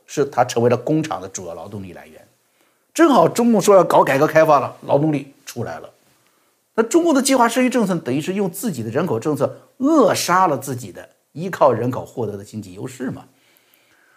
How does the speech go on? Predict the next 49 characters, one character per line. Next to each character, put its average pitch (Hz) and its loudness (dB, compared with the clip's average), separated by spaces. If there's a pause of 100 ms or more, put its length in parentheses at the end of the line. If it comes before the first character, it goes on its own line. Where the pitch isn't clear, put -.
(160)
四 - 2
十 - -4
年 95 -12
发 95 -10
展 - -18 (200)
也 202 4
给 104 -6
了 180 -2
他 135 -2
机 101 -10
会 - -20
了， - -20 (720)
低 208 -2
水 92 -4
平 101 -14 (260)
加 113 -4
工 110 -10
生 101 -12
产， - -20
没 120 -8
有 214 -4
像 98 -10
德 92 -18
国 - -20
一 82 -20
样， 82 -20
也 117 -8
没 151 -4
有 226 -4
像 185 -4
日 214 -4
本 - -10
一 90 -20
样， - -20 (240)
用 175 -2
十 - -4
到 175 0
二 180 4
十 120 -8
年 101 -10
的 - -16
时 - -18
间 107 -14
从 117 -8
一 165 -6
片 127 -4
废 - -6
墟 131 -6
中 143 -2